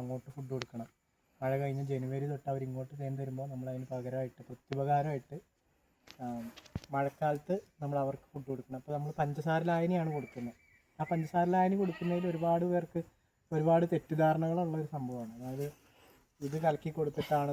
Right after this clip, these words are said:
തേനെടുക്കുന്നത്, അല്ലെങ്കിൽ ഈ നമ്മുടെ ഇവിടെയൊക്കെ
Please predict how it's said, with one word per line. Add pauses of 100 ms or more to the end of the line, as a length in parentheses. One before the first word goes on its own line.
തേനെടുക്കുന്നത്, (880)
അല്ലെങ്കിൽ (2000)
ഈ (1400)
നമ്മുടെ
ഇവിടെയൊക്കെ